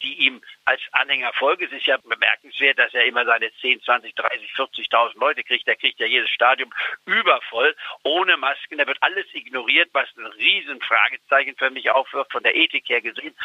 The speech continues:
Aber kurzum, es ist, wie es ist, um es ganz simpel zu sagen. Das heißt, wir haben noch kein feststehendes Ergebnis.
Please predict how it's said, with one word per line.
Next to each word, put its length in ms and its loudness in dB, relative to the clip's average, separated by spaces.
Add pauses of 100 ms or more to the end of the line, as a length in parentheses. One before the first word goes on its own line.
(120)
Aber 140 2
kurzum, 340 -2 (260)
es 180 2
ist, 320 -6
wie 160 2
es 160 -2
ist, 320 -2
um 100 -4
es 140 -4
ganz 220 0
simpel 320 -4
zu 140 -10
sagen. 280 4
Das 160 -6
heißt, 260 0
wir 160 2
haben 280 4
noch 240 -6
kein 260 0 (400)
feststehendes 520 0
Ergebnis. 520 2